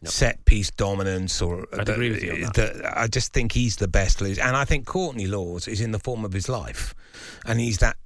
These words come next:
Speaker 2: typical, he's that sort of hybrid four six that's so, um, popular for understandable reasons at
Speaker 1: He
Speaker 2: the
Speaker 1: also
Speaker 2: moment.
Speaker 1: marries brutality with calmness.
Speaker 2: Uh, just a wonderful, wonderful player. Um,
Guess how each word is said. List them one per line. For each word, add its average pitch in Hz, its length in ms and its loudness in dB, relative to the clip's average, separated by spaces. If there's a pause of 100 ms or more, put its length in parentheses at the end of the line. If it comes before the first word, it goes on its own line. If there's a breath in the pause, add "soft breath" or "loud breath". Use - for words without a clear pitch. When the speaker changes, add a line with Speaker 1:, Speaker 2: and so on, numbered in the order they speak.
Speaker 2:
typical, - 460 2
he's 123 240 -2
that 120 240 2
sort 113 180 0
of 107 160 -2 (720 loud breath)
hybrid 120 800 2
four 117 420 2
six - 880 -2
that's 110 320 -2
so, 110 460 0 (560)
um, 95 640 -4
popular 117 560 2
for 131 160 -4
understandable 123 520 -2
reasons 120 320 0
at 127 60 4
Speaker 1:
He 135 60 4
Speaker 2:
the 147 80 6
Speaker 1:
also 156 240 4
Speaker 2:
moment. 139 160 4
Speaker 1:
marries 131 180 -2
brutality 120 560 -4
with 104 160 -6
calmness. 104 500 -6
Speaker 2:
Uh, 127 360 0 (480)
just - 200 4
a 139 60 6
wonderful, 123 400 0
wonderful 104 340 -2
player. 95 460 -4 (300)
Um, 113 720 0